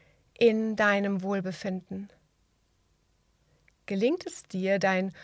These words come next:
Bewusstsein auf dieser Ebene zu verändern und dir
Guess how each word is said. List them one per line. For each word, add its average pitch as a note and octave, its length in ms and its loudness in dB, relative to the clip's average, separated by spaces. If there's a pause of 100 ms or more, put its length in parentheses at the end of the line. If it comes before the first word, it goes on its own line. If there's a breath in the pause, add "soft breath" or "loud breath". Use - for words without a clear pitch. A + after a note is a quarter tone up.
(220 loud breath)
Bewusstsein G3+ 800 0
auf F3+ 200 -2
dieser D4 460 2
Ebene B3 400 2
zu - 180 -4
verändern C4 800 0
und A#3 220 0
dir G#3+ 340 4